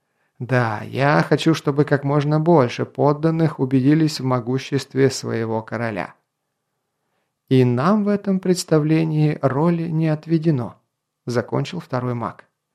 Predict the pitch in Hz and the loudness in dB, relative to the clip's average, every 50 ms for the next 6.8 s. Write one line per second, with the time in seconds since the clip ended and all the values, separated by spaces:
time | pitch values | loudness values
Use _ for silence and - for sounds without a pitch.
0 | _ _ _ _ _ _ _ _ _ _ _ _ _ _ - 113 117 117 117 120 | _ _ _ _ _ _ _ _ _ _ _ _ _ _ -12 -8 -6 -4 -4 -4
1 | - - 120 117 117 131 139 147 143 131 113 98 98 117 131 131 127 127 123 107 | -2 -2 -2 0 2 2 2 4 4 2 0 -2 -6 -8 -6 -4 -2 0 -2 -2
2 | - - - 120 110 113 113 110 - - 123 - - 196 196 143 - - - - | -2 -6 -10 -10 -8 -6 -6 -6 -6 -8 -10 -6 -2 0 0 0 -2 -6 -12 -12
3 | - - 127 _ _ _ _ _ - 117 117 131 151 175 185 185 196 202 - - | -14 -16 -20 _ _ _ _ _ -12 -10 -4 -2 0 0 0 2 0 0 2 2
4 | 208 208 202 220 196 131 104 117 117 113 113 117 113 117 107 101 - - 117 120 | 0 2 4 4 4 4 2 -2 -6 -6 -6 -6 -2 0 0 0 0 -2 -4 -4
5 | 117 123 110 - - 110 107 110 - _ _ _ _ _ _ _ _ _ _ - | -4 -4 -6 -6 -6 -8 -8 -10 -14 _ _ _ _ _ _ _ _ _ _ -12
6 | - - 131 120 117 123 117 117 120 120 117 110 - - - | -4 -2 -2 0 0 -2 -4 -4 -6 -6 -8 -8 -10 -12 -12